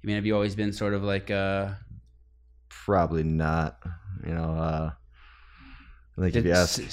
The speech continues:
Speaker 1: S-,
Speaker 2: if
Speaker 1: Sammy brought it out of you?
Speaker 2: Oh yeah, definitely. Yeah, changed,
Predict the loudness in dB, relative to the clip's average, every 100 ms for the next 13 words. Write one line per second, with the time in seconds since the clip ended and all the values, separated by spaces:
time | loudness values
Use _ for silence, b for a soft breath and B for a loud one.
0 | -8 -2 -2 4 6 6 6 6 6 4
1 | 2 0 -4 -8 b b b -20 -20 0
2 | 6 8 8 4 2 0 0 -6 -8 -12
3 | -20 -20 -20 -20 -20 -6 -2 -2 -4 -10
4 | -2 -2 -2 -6 -14